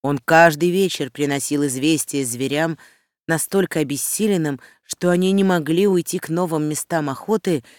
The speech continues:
говоря им, что солнце убило джунгли вокруг на три дня полета. Маугли, еще не знавший настоящего голода,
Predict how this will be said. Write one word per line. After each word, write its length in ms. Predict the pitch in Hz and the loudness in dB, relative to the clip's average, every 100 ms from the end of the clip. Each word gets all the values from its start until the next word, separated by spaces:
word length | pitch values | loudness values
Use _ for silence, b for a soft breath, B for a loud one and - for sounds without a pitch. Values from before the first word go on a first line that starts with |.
| b _ | b _
говоря 520 | 147 143 147 175 202 | 0 2 4 4 4
им, 160 | 202 180 | 4 0
что 260 | - 156 | -4 -6
солнце 760 | 143 - 185 220 214 - 120 123 _ _ _ - | -6 -2 2 2 2 -2 -6 -10 _ _ _ -2
убило 460 | 151 131 208 180 | 0 2 4 4
джунгли 760 | 175 123 135 185 185 147 147 135 - | 0 -2 -2 0 0 -2 -4 -4 -8
вокруг 680 | 123 151 - 170 208 - b b b _ - | -2 -2 -2 -4 -4 -6 b b b _ -4
на 180 | 156 | -4
три 280 | 139 - 180 | -4 -6 -6
дня 280 | 139 135 160 | -4 -4 -6
полета. 600 | - 156 147 135 - 101 _ _ _ _ _ _ _ _ _ _ _ _ _ | -4 -4 -4 -6 -10 -20 _ _ _ _ _ _ _ _ _ _ _ _ _
Маугли, 520 | 151 226 277 185 131 | 2 4 4 2 -2
еще 360 | 139 147 156 220 | -2 0 2 4
не 140 | 220 | 4
знавший 420 | 185 226 247 - | 4 2 0 -2
настоящего 720 | 175 165 175 185 214 - 156 135 | -2 -2 -2 -2 -4 -6 -6 -8
голода, 500 | 135 220 240 196 | -4 -2 -2 -4